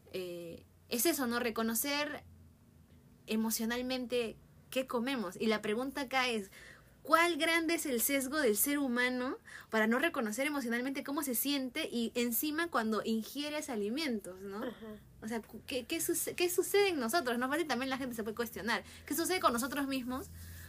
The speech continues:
Speaker 1: cuando comemos algo? O cuando recordamos un dulce, o cuando recordamos un postre, o algo salado, o, no sé, cuando te cocinaban en tu cumpleaños, qué sé yo, ¿no?
Speaker 2: Ya, oye, respondiendo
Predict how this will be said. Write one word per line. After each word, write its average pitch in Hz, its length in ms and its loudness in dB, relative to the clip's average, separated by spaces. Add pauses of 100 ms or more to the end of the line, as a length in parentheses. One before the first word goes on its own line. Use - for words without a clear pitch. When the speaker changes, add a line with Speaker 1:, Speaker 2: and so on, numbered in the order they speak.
(120)
Speaker 1:
cuando 240 240 4
comemos 285 340 2
algo? 233 320 6
O 214 100 0
cuando 233 200 4
recordamos 262 520 0
un 277 140 0
dulce, 277 300 0
o 196 40 -2
cuando 208 160 -2
recordamos 233 480 -2
un 254 140 -2
postre, 277 320 0
o 226 60 4
algo 240 160 2
salado, 226 580 2 (360)
o, 208 300 2 (680)
no 202 80 -6
sé, 233 280 0
cuando 196 220 -4
te 196 120 -6
cocinaban 214 380 -2
en 233 80 0
tu 208 60 -8
cumpleaños, 208 520 0
qué 233 120 -6
sé 240 180 -2
yo, 226 180 0
¿no? 180 240 -6 (420)
Speaker 2:
Ya, 175 180 -6 (160)
oye, 262 240 6
respondiendo 208 600 2